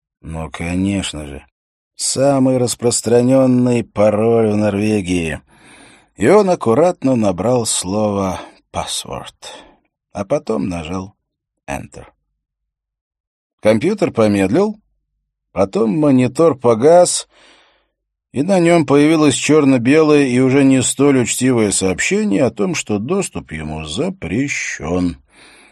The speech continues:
Вот чёрт. Харри попытался перезапустить компьютер, но экран монитора оставался пуст. Тогда Харри порылся в бумагах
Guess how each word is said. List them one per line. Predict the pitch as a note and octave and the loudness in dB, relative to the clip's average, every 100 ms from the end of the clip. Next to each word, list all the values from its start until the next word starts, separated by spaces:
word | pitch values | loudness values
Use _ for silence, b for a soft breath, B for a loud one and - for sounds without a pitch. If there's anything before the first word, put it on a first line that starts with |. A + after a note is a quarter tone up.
| b - | b -14
Вот | D2+ D2 | -14 -14
чёрт. | _ - - - - - C2 - - _ _ _ _ _ _ _ _ _ _ | _ -8 -6 -6 -8 -10 -14 -16 -20 _ _ _ _ _ _ _ _ _ _
Харри | - D#3 E3 C3+ | -4 2 2 2
попытался | B2+ A#2+ B2 B2 B2 - | -2 -2 -4 0 0 0
перезапустить | A2 A#2+ A#2 A2+ B2+ B2 - A2+ F#2 | -2 -2 0 -2 -2 -2 -2 -2 -2
компьютер, | G2 F#2 A2 C#3+ B2 G#2 | -2 -2 0 0 0 -2
но | G#2+ G#2 | 0 -2
экран | G#2+ B2 A2 | -2 0 0
монитора | G#2 G2 F#2+ A#2+ G#2+ F#2 | 0 -2 -2 -2 0 -2
оставался | - F2+ F2+ G#2 - - | -4 -6 -4 -4 -6 -10
пуст. | - - - - - - _ _ _ _ _ _ _ _ | -12 -12 -12 -12 -18 -20 _ _ _ _ _ _ _ _
Тогда | - F#2 A#2 F3 | -8 -4 -2 -2
Харри | - D#3+ D3 C3+ | 0 0 0 -2
порылся | B2 G#2+ C#3 B2 - | 0 -2 -2 -4 -6
в | F#2+ | -6
бумагах | F2 G2 G2 C3+ D#3 D3+ - - | -4 -2 0 0 -2 -6 -8 -16